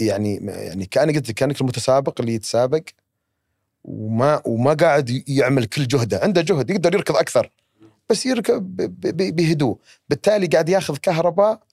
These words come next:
أو يصرف معدل استهلاك كهرباء بجهده. بينما الثاني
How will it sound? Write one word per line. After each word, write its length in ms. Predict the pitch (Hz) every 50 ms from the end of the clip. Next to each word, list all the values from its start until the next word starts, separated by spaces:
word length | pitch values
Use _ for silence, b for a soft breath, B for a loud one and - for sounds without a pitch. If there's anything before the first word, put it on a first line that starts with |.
| - -
أو 100 | 123 127
يصرف 560 | 143 165 - - 127 127 110 - - - _ _ _ _ _ _ _ -
معدل 600 | 113 110 117 143 160 131 123 139 127 120 117 117
استهلاك 460 | 123 - - - 127 135 151 147 131
كهرباء 520 | - - 151 156 175 175 196 202 - 262 247 208 - _
بجهده. 680 | 135 139 190 202 202 165 151 156 120 110 80 95 90 b b b b b b b b b
بينما 240 | 117 151 190 220 233
الثاني 680 | 214 - - - 202 180 170 147 135 127 135 160 175